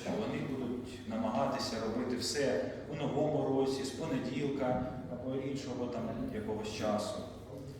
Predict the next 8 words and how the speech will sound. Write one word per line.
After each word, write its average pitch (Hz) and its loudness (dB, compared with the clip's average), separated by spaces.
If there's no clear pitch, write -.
Господь - -2
каже: 151 4
«Якщо - -2
не 247 2
дам, 247 0
то 220 0
не 208 4
дам». 208 -2